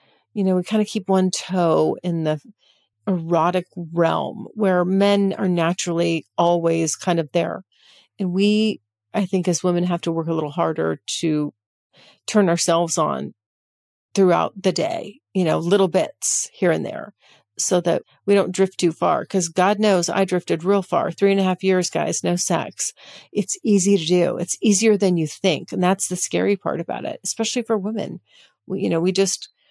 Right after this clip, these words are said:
once we kinda shut that, that, that side of me, I could shut it off. I could still to this day fall into that trap and do it again. I know it. I know I could. I,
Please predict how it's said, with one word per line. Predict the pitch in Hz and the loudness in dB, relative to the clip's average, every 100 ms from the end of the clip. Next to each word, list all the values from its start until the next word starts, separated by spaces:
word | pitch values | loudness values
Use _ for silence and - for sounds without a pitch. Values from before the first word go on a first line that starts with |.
| _ | _
once | - 214 | -6 -4
we | 320 | -4
kinda | 311 339 | 0 0
shut | - 220 226 | 0 -2 0
that, | 247 233 | 0 0
that, | 208 247 - _ _ _ _ _ - | 0 0 -2 _ _ _ _ _ -4
that | 220 262 | 0 0
side | - 320 330 | 2 4 4
of | 294 | 4
me, | 247 254 254 | 2 2 2
I | 208 277 | 0 0
could | 247 | -2
shut | - 226 214 | 0 2 2
it | 180 | 2
off. | 190 175 - - | 2 2 -2 -6
I | - | -6
could | 262 294 | -2 -2
still | - - 359 | -2 0 0
to | 381 233 | 0 0
this | 196 - | 0 2
day | 254 | 0
fall | 294 190 180 | 0 0 2
into | 180 | 0
that | 175 165 | 0 -2
trap | - 190 180 | 0 -2 0
and | 165 | 0
do | 170 | 0
it | 160 | 0
again. | 160 170 - - - | 0 0 -2 -8 -4
I | 208 | 0
know | 202 190 190 | 4 4 2
it. | - - - _ _ _ - | 0 -8 -14 _ _ _ -6
I | |
know | 202 202 202 208 220 | 0 2 4 4 4
I | 185 | 2
could. | - - - - | -2 -2 -2 0
I, | 196 | 0